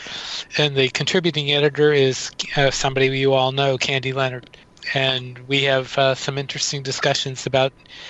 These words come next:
about issues, uh, from her perspective as well as mine. But anyway, that's, uh, available wherever you find your podcast. And I will shut up now.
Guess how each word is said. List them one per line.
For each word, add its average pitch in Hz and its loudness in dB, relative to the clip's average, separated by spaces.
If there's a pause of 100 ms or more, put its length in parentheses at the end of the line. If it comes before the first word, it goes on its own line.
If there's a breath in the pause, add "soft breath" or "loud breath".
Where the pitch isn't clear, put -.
(400 loud breath)
about 135 2
issues, 135 -2
uh, 131 4 (140)
from 135 -6
her 160 2 (200)
perspective 131 -2
as 135 0
well 139 4
as 127 -4
mine. 120 -2 (540 loud breath)
But - 2
anyway, 143 -2 (360)
that's, - 0
uh, 151 4
available 143 0
wherever 135 -2
you 135 -6
find 135 -4
your 143 -16
podcast. - -6 (480 loud breath)
And 123 -4
I 131 0
will 127 -2
shut 131 0
up 120 0 (120)
now. 110 -8